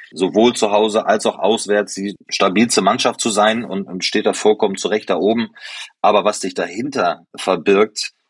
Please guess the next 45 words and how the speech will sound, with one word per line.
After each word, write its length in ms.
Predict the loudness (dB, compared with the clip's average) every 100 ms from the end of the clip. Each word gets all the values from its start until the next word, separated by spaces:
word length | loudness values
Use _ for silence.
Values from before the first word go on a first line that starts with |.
| _
boah, 140 | -4 -2
das 160 | -2
ist 120 | -4 -4
alles 380 | -2 -2 -4
so 200 | 0 0
eng, 400 | 0 -2 -4 -6 -10
äh, 280 | -6 -4 -4
und 200 | -8 -8
so 260 | 0 0
knapp. 440 | 0 0 0 0 -16 -10
Also 360 | -4 -2 -2 -4
da 140 | -10
kann 220 | -2 0
er 80 | 0
innerhalb 340 | 0 0 0
von 140 | -2 -4
zwei, 240 | 2 4
drei 160 | 4 0
Spieltagen, 680 | 0 -2 0 0 0 -4 -10 _
kann 180 | -6 -4
sich 120 | -4
das 140 | -4
alles 220 | -2 -2 0
wieder 140 | -2
auf 80 | -2
den 100 | -4
Kopf 200 | -4 -2
stellen. 400 | -2 0 -2 -4 -14 -16 -16 _ -6
Deswegen 380 | -4 0 -2 0
bin 120 | 0
ich 160 | 2
<laughs> 0 |
jetzt 160 | 0 2
schon 160 | 0 2
sehr 180 | 2
gespannt, 380 | 2 -2 -2 -2
wie 120 | -2
heiß 240 | 0 0 0
diese 240 | -4 -2
Rückrunde 460 | 0 -2 -2 -4 -4
dann 180 | -6 -6
im 200 | -12 -6
kommenden 340 | -4 -4 -6
Jahr 260 | -4 -4 -4
wird. 200 | -10